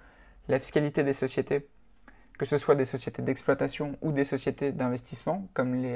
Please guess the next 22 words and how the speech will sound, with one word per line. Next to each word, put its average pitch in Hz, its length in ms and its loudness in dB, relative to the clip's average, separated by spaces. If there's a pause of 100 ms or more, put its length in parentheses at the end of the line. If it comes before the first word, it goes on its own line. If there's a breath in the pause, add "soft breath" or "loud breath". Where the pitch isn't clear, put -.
S 123 100 -6
C - 200 -2
I, 180 80 -6 (600 soft breath)
les 135 100 -2
sociétés 135 540 0 (880)
ou 143 180 4
les 139 100 6
sociétés 143 600 0
type - 220 -12
sasu 139 440 -2
qui - 180 -6
investissent 139 340 -4
dans 131 100 0
l'immobilier, 123 520 -4 (1300 soft breath)
c'est - 160 2
là 180 100 12
où 185 40 10
vous 151 160 2
comprenez 151 520 2
l'énorme 151 640 4
écart 165 420 0
entre 127 640 -4